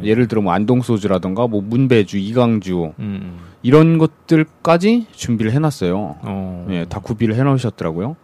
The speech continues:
Speaker 2: 음.
Speaker 1: 정말 팔도에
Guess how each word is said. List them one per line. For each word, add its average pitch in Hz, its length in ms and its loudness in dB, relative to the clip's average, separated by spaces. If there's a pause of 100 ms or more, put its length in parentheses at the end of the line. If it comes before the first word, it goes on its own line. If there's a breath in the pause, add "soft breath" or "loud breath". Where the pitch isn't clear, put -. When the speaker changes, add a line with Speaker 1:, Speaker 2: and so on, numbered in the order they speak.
Speaker 2:
음. 87 920 -8 (180)
Speaker 1:
정말 127 320 6
팔도에 196 960 6